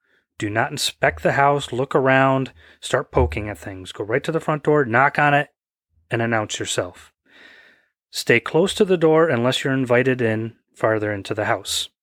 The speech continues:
Keep it brief, talk about them, leave them with a marketing anchor, and then before we leave, leave them a card, and then off we go. It's a very basic, quick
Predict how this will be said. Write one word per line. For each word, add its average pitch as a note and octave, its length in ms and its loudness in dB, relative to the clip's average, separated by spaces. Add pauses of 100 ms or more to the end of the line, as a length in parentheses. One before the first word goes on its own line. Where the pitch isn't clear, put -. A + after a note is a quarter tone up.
(760)
Keep - 220 2
it A#2+ 140 -2
brief, D3+ 540 0 (200)
talk C#3 300 0
about A#2 400 0
them, D3+ 380 2 (340)
leave C#3+ 240 0
them D3 180 2
with C3 120 0
a A2 80 0
marketing D3+ 600 0
anchor, C#3 440 0 (880)
and A#2+ 180 4
then C3 200 6
before D3+ 340 2
we F3+ 140 4
leave, D3+ 340 2
leave C3 240 -2
them D#3+ 160 0
a F3+ 60 -2
card, D#3 520 2 (680)
and A#2 160 2
then A2+ 420 0
off A2+ 240 0
we A2 120 -4
go. F#2+ 320 -4 (1300)
It's - 180 0
a A2+ 100 2
very F3 420 2
basic, C#3 600 0
quick - 380 -6